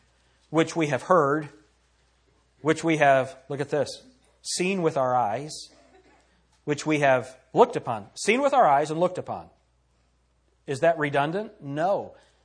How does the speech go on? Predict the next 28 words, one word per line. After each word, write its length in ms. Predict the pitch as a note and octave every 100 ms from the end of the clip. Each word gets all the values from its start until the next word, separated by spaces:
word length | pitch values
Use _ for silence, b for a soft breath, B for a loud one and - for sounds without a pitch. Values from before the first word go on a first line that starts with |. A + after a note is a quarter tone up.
| b -
because 280 | D#3+ F3+ D3+
God 300 | F#3+ F#3+ F#3+
couldn't 300 | A3 G3 -
be 100 | E3
seen. 640 | - - G#3 C4 G#3+ F#2 _ _ _ _ _ _ _ _ _
It's 100 | -
such 180 | - A3+
an 80 | F#3+
important 460 | D#3+ - A3+ A3+ D#3+
thing 220 | A#3 G3
to 40 |
get 200 | D#3 D#3+
across. 360 | C#3+ G#3+ F3+ -
Then 160 | F3
look, 160 | D#3+ E3
what 140 | D#3
is 80 | D3+
the 80 | C3+
next 280 | C3+ B2+ -
thing 220 | A#2 F#2 _ _ _ -
that 120 | G#2+
it 120 | G#2+
says? 380 | - G2 - - _ _ _ _ _ -
And 220 | D#3+ D3
our 240 | C3 B2
hands 680 | A#2+ E3+ G3 G3+ B3 A#3 - _ _ _ _ _
have 160 | C3
handled 1000 | - - - D3+ D#3+ C#3+ A#2 G2 A#2+ B2